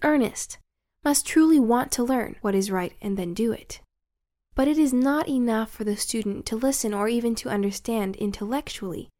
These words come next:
what is being taught. Some people who have a lot of biblical facts in their heads have no real knowledge or experience with the truth itself,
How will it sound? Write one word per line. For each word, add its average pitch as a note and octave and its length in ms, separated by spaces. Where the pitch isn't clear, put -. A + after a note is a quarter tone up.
what G3+ 160
is F#3+ 140
being F3+ 220
taught. - 460
Some D#4+ 300
people A3 400
who G#3 120
have G#3 200
a G3 160
lot A3 120
of G#3 140
biblical C#4 400
facts - 480
in G3+ 140
their F#3+ 140
heads G#3+ 460
have B3+ 180
no C#4 180
real D4 460
knowledge B3 600
or G#3+ 140
experience A3+ 680
with - 120
the G3+ 80
truth G#3 260
itself, - 540